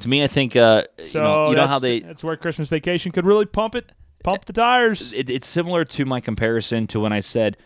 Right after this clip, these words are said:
Speaker 1: you know, the Mighty Ducks had the Bash Brothers. That could be a big
Speaker 2: Yeah.
Speaker 1: one. In this instance, Home Alone has the Wet Bandits. I mean, l-, I mean, you gotta look out. It's
Speaker 2: Yeah.
Speaker 1: the dynamic duo. I mean, that could be the dy-, dynamic duo of the tournament.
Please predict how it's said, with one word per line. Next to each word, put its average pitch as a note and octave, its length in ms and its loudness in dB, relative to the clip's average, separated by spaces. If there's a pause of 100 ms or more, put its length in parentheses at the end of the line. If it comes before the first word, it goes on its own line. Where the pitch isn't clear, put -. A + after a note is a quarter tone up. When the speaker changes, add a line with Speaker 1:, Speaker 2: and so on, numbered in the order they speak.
(140)
Speaker 1:
you A2 120 -2
know, G2 60 -2
the G2+ 80 -4
Mighty A2 240 -2
Ducks A2 300 2
had G2+ 140 -4
the G2 80 -4
Bash G#2+ 260 -2
Brothers. A#2+ 520 -2
That G2+ 120 -12
could G#2+ 100 -10
be A2 120 -4
a G#2+ 40 -6
big A#2+ 120 0
Speaker 2:
Yeah. C3 100 -2
Speaker 1:
one. A#2+ 140 -2 (340)
In B2+ 140 -6
this C3 260 0
instance, B2+ 480 -2 (600)
Home C#3 180 0
Alone B2+ 240 2
has G#2+ 260 0
the G2+ 80 2
Wet G2 200 0
Bandits. G2+ 480 -6 (100)
I G2+ 40 -6
mean, F#2 320 -4 (120)
l-, A2+ 180 -10
I G2+ 120 -10
mean, G2 140 -4
you G2 60 -6
gotta G2+ 140 -2
look G2 180 -8
out. G#2 300 -4
It's D3 140 -8
Speaker 2:
Yeah. C#3+ 80 -4
Speaker 1:
the G#2+ 100 -4
dynamic G#2+ 480 -4
duo. B2+ 460 -4
I - 40 -16
mean, G#2 140 -4
that A#2+ 160 -4
could A#2+ 120 -6
be A2 200 -4
the G2+ 100 -4
dy-, A2+ 400 -2
dynamic A2+ 380 -2
duo A2+ 340 4
of A2 220 -2
the - 80 -8
tournament. C#3 520 -8